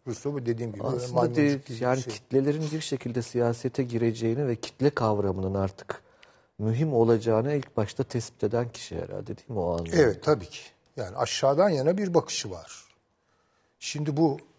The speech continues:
Speaker 1: hani mesela Rönesans doğaya yakın olma. Tamam, güzel. Akılcılık işte doğanın özü hakkında fikir sahibi olmak. İşte aydınlanma doğal olan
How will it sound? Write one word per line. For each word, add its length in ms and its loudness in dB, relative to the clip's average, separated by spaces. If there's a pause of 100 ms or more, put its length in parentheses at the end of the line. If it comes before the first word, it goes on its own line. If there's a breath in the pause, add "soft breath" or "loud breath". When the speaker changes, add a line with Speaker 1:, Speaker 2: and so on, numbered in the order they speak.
Speaker 1:
hani 220 -4
mesela 340 -4
Rönesans 680 2
doğaya 360 6
yakın 300 2
olma. 340 -12 (360)
Tamam, 360 -8
güzel. 320 -16 (520 soft breath)
Akılcılık 840 0 (140)
işte 320 -4
doğanın 420 2
özü 440 0
hakkında 840 -4
fikir 340 -4
sahibi 540 -14
olmak. 360 -20 (640 soft breath)
İşte 220 -18
aydınlanma 920 2 (960 soft breath)
doğal 360 6
olan 520 2